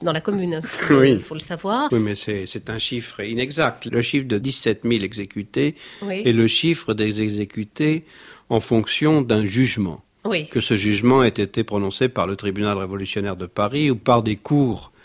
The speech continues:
Speaker 2: improvisés en province. Il faut voir ce que c'était que ces cours improvisés. C'était pas brillant. C'était des militants locaux qu'on avait déguisés en juges et devant lesquels on poussait des suspects. Il faut ajouter à ce chiffre, si vous voulez avoir le bilan de la terreur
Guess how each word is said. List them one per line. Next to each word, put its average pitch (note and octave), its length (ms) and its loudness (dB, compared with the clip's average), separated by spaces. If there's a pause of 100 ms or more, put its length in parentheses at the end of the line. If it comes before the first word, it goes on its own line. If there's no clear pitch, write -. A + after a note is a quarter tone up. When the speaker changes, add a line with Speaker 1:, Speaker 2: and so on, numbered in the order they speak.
(380)
Speaker 2:
improvisés A2+ 800 2
en A#2 140 0
province. G#2+ 460 0
Il G2 80 -6
faut G2+ 120 -8
voir A2 180 0
ce - 60 -8
que G#2 80 -6
c'était G#2 340 -2
que A#2 60 -6
ces - 160 -6
cours G#2+ 340 -4
improvisés. G#2+ 520 -2
C'était F2+ 240 -8
pas F2+ 160 -8
brillant. G2+ 400 -4
C'était F2 340 -14
des E2+ 220 -20 (420)
militants G2+ 580 -4
locaux G2 400 -2
qu'on G#2+ 220 -6
avait F#2+ 280 -6
déguisés G#2 420 -8
en F2 100 -12
juges D3 460 -2 (420)
et A#2 80 -4
devant F2+ 240 -6
lesquels G2 340 2
on F#2+ 120 2
poussait - 400 0
des A#2 140 -6
suspects. A2+ 460 -2 (600)
Il D3 80 -10
faut C3 200 -6
ajouter B2+ 360 2
à A#2 80 2
ce A2+ 160 -4
chiffre, A#2+ 340 -4
si A2+ 160 -8
vous G#2 160 -8
voulez G#2 280 -6
avoir G2 300 -6
le G2 120 -8
bilan G#2+ 400 -8
de F2+ 60 -14
la F2 80 -12
terreur A2 260 -16